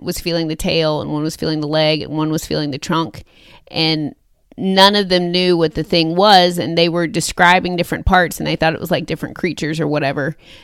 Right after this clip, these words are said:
And that's how it is with ourselves. When we're so isolated and we only see this one part, then we're really missing the big picture. And when you're missing the big picture,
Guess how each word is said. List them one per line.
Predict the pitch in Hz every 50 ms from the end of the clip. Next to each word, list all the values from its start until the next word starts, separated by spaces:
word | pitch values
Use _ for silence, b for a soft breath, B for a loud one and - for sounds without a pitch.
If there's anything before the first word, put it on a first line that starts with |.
| b b
And | - - 190
that's | 190 190 - -
how | 214 208 185 180
it | 175 165
is | 160 151 151 156 160 - - - - -
with | - 165 160 160 160 160 - - - _ _ _ - -
ourselves. | - 156 165 160 160 - - - 180 165 139 120 - - - - -
When | - - 180 180 175
we're | 175 180 175 175 175 165 160 175
so | - - 196 190 185 170
isolated | - - 165 180 190 - - 175 180 175 165
and | 165 165
we | 165 170
only | 170 170 170 185 180
see | - - 185 175
this | 160 160 160 - -
one | 165 170 170 175 170
part, | - - 165 165 180 202 - - - b b b b b
then | b 190
we're | 196 196
really | 202 226 220 208 185
missing | 175 165 165 - 151 147
the | 143
big | - 127 113 147 -
picture. | - - - - - - - 160 - b b b b b b b
And | - - 180 180 170 131
when | 180 190 202
you're | 208
missing | 226 240 269 - 277 269
the | 262
big | 254 269 247 254
picture, | 294 269 - - 285 285 277 294